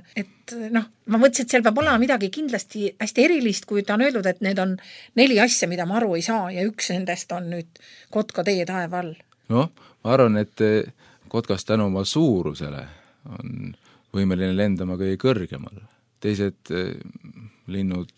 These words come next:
Speaker 2: kes on väiksema siruulatusega,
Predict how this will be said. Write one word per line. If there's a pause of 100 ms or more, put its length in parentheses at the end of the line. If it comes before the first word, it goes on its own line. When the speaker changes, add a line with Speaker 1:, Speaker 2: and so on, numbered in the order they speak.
(880)
Speaker 2:
kes
on
väiksema (340)
siruulatusega,